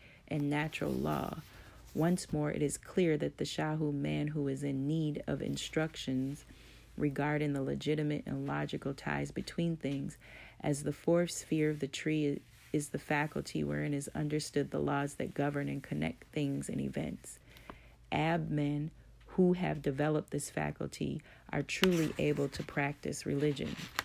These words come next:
Unfortunately, the issue is not confined, confined to the education of Shahu man in religious matters. As religion is a natural product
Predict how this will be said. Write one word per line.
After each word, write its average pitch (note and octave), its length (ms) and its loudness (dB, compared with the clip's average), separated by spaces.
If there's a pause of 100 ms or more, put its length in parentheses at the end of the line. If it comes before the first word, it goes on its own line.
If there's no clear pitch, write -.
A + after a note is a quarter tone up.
(2000)
Unfortunately, E3 680 4
the D3+ 220 2
issue D#3 280 2
is D3 140 0
not D#3 240 -2
confined, D3+ 600 -2 (220)
confined E3+ 520 0
to - 80 -6
the - 160 -6
education D#3 680 -2
of D3 80 -2
Shahu D3 540 -2
man D3 440 0
in D3+ 220 0
religious C#3+ 520 0
matters. D3+ 520 -2 (580)
As D3 260 2
religion C#3+ 760 2
is E3 340 4
a D3 80 0
natural D3 440 0
product C#3+ 640 -4